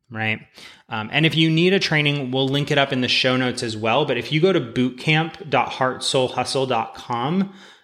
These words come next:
you can check out, we have a twenty-five dollar training on exactly how to run these ads.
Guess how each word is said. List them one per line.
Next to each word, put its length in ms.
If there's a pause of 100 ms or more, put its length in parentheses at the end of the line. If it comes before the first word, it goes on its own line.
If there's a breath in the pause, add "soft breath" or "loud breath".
(400 loud breath)
you 260
can 140
check 240
out, 240
we 80
have 200
a 40
twenty-five 560
dollar 240
training 560
on 240
exactly 680
how 360
to 320
run 340
these 280
ads. 480